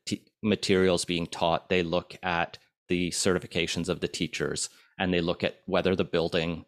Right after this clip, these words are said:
meets all of the requirements, like, I'm assuming has to have a gym and, you know, won't fall down kind of thing. And otherwise, the inspector oversees the, you know, running of private schools and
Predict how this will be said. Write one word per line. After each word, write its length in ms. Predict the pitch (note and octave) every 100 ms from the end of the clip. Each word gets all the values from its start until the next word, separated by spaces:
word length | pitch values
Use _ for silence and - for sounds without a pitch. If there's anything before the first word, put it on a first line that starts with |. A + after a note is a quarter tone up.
| _
meets 340 | G2 F2 - -
all 240 | F2+ E2+
of 100 | D#2+
the 100 | F2+
requirements, 760 | E2 - - E2 D#2 D2 C#2+
like, 140 | - - _ _ _ -
I'm 180 | F2+
assuming 540 | E2+ - A#2 G2 F2+ -
has 200 | - F#2+
to 60 | F2
have 120 | E2+
a 40 |
gym 420 | E2+ D#2+ F2 D2 -
and, 200 | F2 E2+
you 60 | E2+
know, 240 | - - -
won't 260 | F2 -
fall 240 | - F#2 E2+
down 500 | E2 D#2+ D#2 D#2+ - _ - - - -
kind 220 | F2+ E2+
of 80 | D#2+
thing. 380 | E2+ D#2 D#2 - _ - - - _ _ _ _ _
And 140 | A2+ G#2+
otherwise, 400 | A2+ A2+ G#2+ G#2
the 100 | G#2+
inspector 560 | G2+ - G#2 - A#2
oversees 680 | - G2 G#2+ - A2 A2+ - _ -
the, 160 | G#2 - _ _ _ _ _ _ _ -
you 140 | G2+
know, 160 | G2 G#2+
running 400 | E2+ F#2 G2 G2
of 100 | -
private 320 | F#2 G2+ -
schools 460 | - F#2 G2 - - -
and 380 | F2+ F#2+ G2+